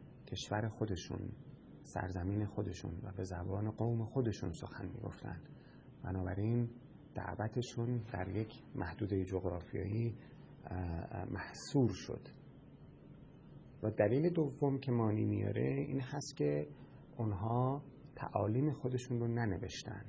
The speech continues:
و به همین دلیل تعالیمشون در معرض تحریف و تغییر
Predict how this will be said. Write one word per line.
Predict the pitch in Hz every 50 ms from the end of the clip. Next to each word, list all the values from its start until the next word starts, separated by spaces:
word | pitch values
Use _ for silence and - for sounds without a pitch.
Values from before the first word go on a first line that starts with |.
| - - - - - - - - - - - - -
و | -
به | 98 107
همین | 101 - 139 143 143 147 143
دلیل | 135 120 113 127 127 - -
تعالیمشون | - - - - - 104 107 110 120 127 131 123 - 123 123
در | 110 101 92 92
معرض | 95 95 - - - 113 120 113 107 113 117 117 120 - - - - - - - -
تحریف | - - - - - - 120 131 135 131 - - - - -
و | 127 -
تغییر | - - - 107 - - - 104 110 113 113 117